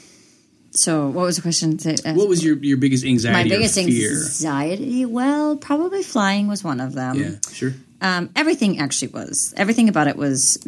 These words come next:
Speaker 1: everything about it made me nervous, but yet I was still so excited all at the same time. Um, the, the food, obviously, was a huge thing. Um, the smells, just the living conditions. I don't camp. I mean, because I don't like to be, I like to be very clean. And,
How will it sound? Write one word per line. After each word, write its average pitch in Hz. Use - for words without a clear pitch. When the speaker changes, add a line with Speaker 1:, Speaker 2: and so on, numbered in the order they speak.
Speaker 1:
everything 180
about 147
it 117
made 123
me 127
nervous, 120
but -
yet 143
I 135
was 135
still 135
so -
excited 113
all -
at -
the -
same 104
time. 139
Um, 143
the, 104
the 160
food, 151
obviously, 135
was 143
a 131
huge 135
thing. 131
Um, 127
the 175
smells, 139
just -
the 160
living 139
conditions. 147
I 135
don't 120
camp. 214
I -
mean, 151
because 139
I 123
don't 120
like 127
to 139
be, 117
I 156
like 147
to -
be 147
very 156
clean. 156
And, 127